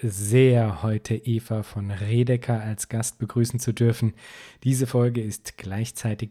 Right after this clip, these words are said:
der Startschuss für ein neues Format von Future Histories, nämlich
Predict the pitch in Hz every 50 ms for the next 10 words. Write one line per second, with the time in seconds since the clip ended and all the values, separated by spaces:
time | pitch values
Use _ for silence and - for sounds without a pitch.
0 | _ - 104 101 98 - - - 113 101 113 120 - - 113 107 - - - -
1 | 120 107 104 101 101 101 107 123 131 131 123 127 - - 113 110 107 107 110 113
2 | 113 - - - 110 104 101 - - 120 117 - - 110 110 117 120 - - 107
3 | 107 104 - - 104 101 101 101 95 98 - - -